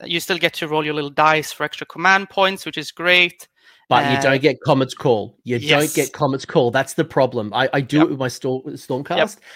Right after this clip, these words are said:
Speaker 2: You just, 'cause Comet's Call got removed off the War Scroll. It doesn't hurt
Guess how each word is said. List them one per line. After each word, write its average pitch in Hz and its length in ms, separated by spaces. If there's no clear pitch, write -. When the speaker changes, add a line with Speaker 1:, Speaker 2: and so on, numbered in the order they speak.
Speaker 2:
You 139 140
just, 147 340
'cause 151 160
Comet's 147 340
Call 139 300
got 127 180
removed 123 440
off 120 240
the 127 80
War 120 260
Scroll. 180 540
It 175 300
doesn't 226 420
hurt 151 580